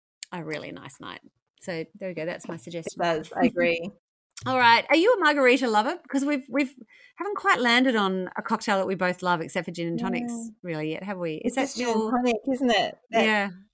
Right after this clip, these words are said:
Speaker 2: I love that gin and tonic you made me when I came to you. Was that with rhubarb infused or something? It was a
Speaker 1: Oh,
Speaker 2: very
Speaker 1: yeah.
Speaker 2: nice
Speaker 1: It was a rhubarb infused gin tonic. Mm, with a bit of
Speaker 2: Yeah.
Speaker 1: star anise. Yes, that's nice too. It's from a local
Speaker 2: Yeah.
Speaker 1: distillery,
Speaker 2: I think the
Speaker 1: actually,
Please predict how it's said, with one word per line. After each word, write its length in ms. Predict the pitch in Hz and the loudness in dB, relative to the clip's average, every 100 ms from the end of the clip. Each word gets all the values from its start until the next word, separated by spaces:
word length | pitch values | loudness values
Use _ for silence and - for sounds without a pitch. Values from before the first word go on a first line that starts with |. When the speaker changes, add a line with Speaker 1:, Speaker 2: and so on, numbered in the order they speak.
| _ | _
Speaker 2:
I 80 | 254 | 0
love 180 | 311 311 | 0 2
that 180 | 262 214 | 2 2
gin 120 | 226 220 | -4 -6
and 80 | 240 | 0
tonic 300 | 262 226 - | 2 2 0
you 100 | 220 | 2
made 240 | 208 202 196 | 4 2 2
me 600 | 208 220 202 190 214 - _ _ | 2 2 0 -2 -6 -10 _ _
when 240 | 208 208 | -4 -2
I 100 | 196 | -4
came 320 | 196 226 196 214 | -4 -4 -2 -4
to 160 | - | -6
you. 460 | 202 202 202 196 - _ | -4 -2 0 -2 -6 _
Was 160 | - 240 | -4 0
that 180 | 311 330 | 0 2
with 160 | 381 | 0
rhubarb 560 | 320 190 190 196 202 202 | 2 4 4 4 2 2
infused 600 | 214 233 - 233 330 339 | -2 -2 -6 -2 -2 0
or 80 | 285 | -2
something? 320 | 294 - 285 | -2 -6 -6
It 100 | 403 | 0
was 80 | 233 | 2
a 160 | 262 262 | 4 4
Speaker 1:
Oh, 100 | 226 | 4
Speaker 2:
very 140 | 170 | 4
Speaker 1:
yeah. 340 | 202 214 214 - | 6 6 4 0
Speaker 2:
nice 340 | 226 220 214 220 | -4 -4 -4 -4
Speaker 1:
It 100 | 214 | -2
was 220 | 214 208 | 0 0
a 80 | 208 | 0
rhubarb 320 | 196 180 170 | 0 0 -2
infused 320 | 165 170 160 | -4 -4 -4
gin 140 | 170 156 | -6 -6
tonic. 300 | 165 151 - | -6 -8 -6
Mm, 400 | 214 220 226 196 | -2 0 0 0
with 80 | 175 170 | -2 -2
a 20 | |
bit 40 | 175 | -2
of 60 | |
Speaker 2:
Yeah. 60 | - | 0
Speaker 1:
star 260 | 185 165 165 | 0 -2 -2
anise. 560 | 165 160 156 - - - | -4 -4 -2 -2 -4 -8
Yes, 320 | 170 156 143 | -6 -4 -4
that's 300 | - 156 - | -6 -8 -10
nice 180 | 170 156 | -8 -8
too. 340 | - 170 156 - | -6 -6 -6 -6
It's 160 | 208 | -6
from 240 | - 254 208 | -4 -2 0
a 60 | |
local 460 | 220 226 226 220 214 | 2 2 2 0 0
Speaker 2:
Yeah. 120 | 196 | 0
Speaker 1:
distillery, 600 | 185 185 180 175 170 156 262 | 0 0 -2 -2 -2 0 0
Speaker 2:
I 60 | |
think 40 | 277 | 0
the 60 | |
Speaker 1:
actually, 140 | 370 | 2